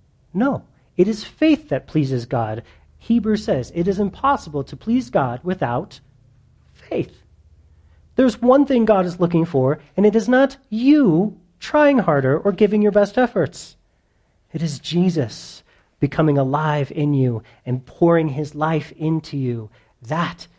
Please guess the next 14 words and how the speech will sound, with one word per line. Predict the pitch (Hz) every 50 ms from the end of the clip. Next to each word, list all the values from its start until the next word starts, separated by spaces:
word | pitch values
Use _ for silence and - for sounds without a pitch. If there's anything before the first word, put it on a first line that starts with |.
| _ _
is | 131 127
what | 135 131 127
it | 139 135
means | 143 147 135 127 120 - -
to | -
be | 110 120 117
a | 113
Christian. | 113 - - 170 - - - 127 101 92 _ _ _ _ _ _ _ _ _ _ _ _ _ _ _ _ _ _ _ _ _ _ _ _ _ _ _ _ _ _ _ _ _ _ _ _ _ _ _ _ _ _ _ _ _ _ _ _ _ _ _ _
This | 170 180 175 -
was | 190 - - - -
huge | 170 170 165 160 - -
to | - 123
them. | 117 113 104 101 113 - _ _ _ _ _ _ _ _ _ _ _ _ _ _ _ _ _ _ _ _ _ _ _ _ _ _ _ _ _ _ _ _ _ _ _ _ _ _ _ _ _ _ _ _ _ _ _ _ _ _ _ _ _ -
They | 139 131 165 170 175 180 180 175 170 175 170